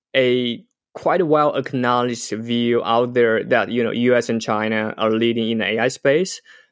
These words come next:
and Europe has been lagging a bit behind.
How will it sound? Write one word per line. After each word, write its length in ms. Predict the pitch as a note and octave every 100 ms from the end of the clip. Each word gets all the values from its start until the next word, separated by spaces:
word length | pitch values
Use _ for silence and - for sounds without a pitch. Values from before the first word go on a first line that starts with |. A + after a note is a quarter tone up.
| -
and 240 | A#2 A2
Europe 460 | A#2+ B2 B2 A2+ -
has 260 | - A2+ -
been 220 | A#2 G#2+
lagging 420 | G#2+ A2 A2+ A#2+
a 60 | A2+
bit 240 | A2+ F#2+
behind. 560 | A2 - G#2 A#2+ D#3+